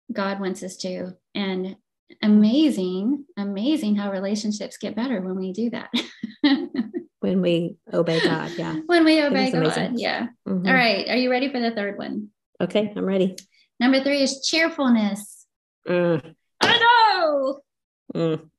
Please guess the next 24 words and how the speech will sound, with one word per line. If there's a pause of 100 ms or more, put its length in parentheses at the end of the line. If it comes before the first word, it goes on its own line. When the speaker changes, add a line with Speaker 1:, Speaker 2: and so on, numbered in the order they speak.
(460)
Speaker 1:
Gotta
work
on
this
one.
Gotta
work
on
this
one. (320)
All
right,
I'm
gonna
quote
somebody. (960)
They
said,
"Pouting
is
so
unattractive
on
everyone."